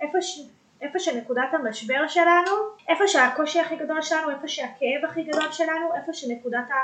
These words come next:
המשבר שלנו, שם הקושי הכי, הכי גדול שלנו, שם הייעוד שלנו, שם הרפואה שלנו, שם אנחנו יכולות לצמוח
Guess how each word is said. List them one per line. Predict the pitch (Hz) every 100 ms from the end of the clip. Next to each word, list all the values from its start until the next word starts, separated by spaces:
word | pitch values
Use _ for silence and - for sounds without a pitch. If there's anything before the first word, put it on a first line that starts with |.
| 262
המשבר | 240 233 226 262 294
שלנו, | 302 339 339 381 403 - - -
שם | - - 311 311 -
הקושי | 269 285 277 - 294 -
הכי, | 254 - 285
הכי | 285
גדול | 247 262 294
שלנו, | 294 349 359 381
שם | - - 247 359 370 453 508 - - -
הייעוד | 294 294 - 349 349
שלנו, | - 339 320 311 302
שם | - 359 349 403 403
הרפואה | 311 302 320 403 294 311
שלנו, | - 302 294 294 294 - _ _
שם | - 349 370 427 381
אנחנו | 349 330
יכולות | 294 320 349
לצמוח | 330 - - 339 381 403 427